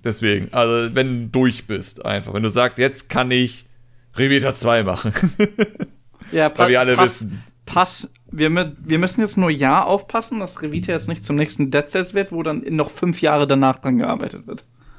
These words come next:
Speaker 1: Ach du Scheiße.
Speaker 2: Ja, ja.
Speaker 1: Das, das willst du nicht.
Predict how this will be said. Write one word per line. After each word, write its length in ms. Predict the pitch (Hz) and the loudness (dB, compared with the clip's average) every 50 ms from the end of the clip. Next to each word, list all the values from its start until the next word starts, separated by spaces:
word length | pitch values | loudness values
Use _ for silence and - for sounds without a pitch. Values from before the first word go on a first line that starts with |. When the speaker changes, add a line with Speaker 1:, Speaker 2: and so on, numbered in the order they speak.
| - - | -18 -14
Speaker 1:
Ach 140 | - - - | -12 -10 -10
du 100 | - - | -10 -10
Scheiße. 560 | - - - - - - - - - - - - - - - - - - - - - _ | -10 -10 -10 -12 -12 -14 -16 -14 -14 -12 -14 -14 -16 -20 -20 -20 -20 -20 -20 -20 -16 _
Speaker 2:
Ja, 80 | - 131 | -2 2
ja. 360 | 131 135 147 156 170 185 160 135 | 4 4 6 6 6 6 6 4
Speaker 1:
Das, 140 | 131 123 - | 4 2 2
das 260 | 113 104 104 - - | 0 0 0 0 0
willst 260 | 117 117 110 - - | 0 0 0 -2 -4
du 60 | - 101 | -4 -4
nicht. 400 | 98 95 92 92 101 - - | -2 -2 -4 -6 -8 -10 -14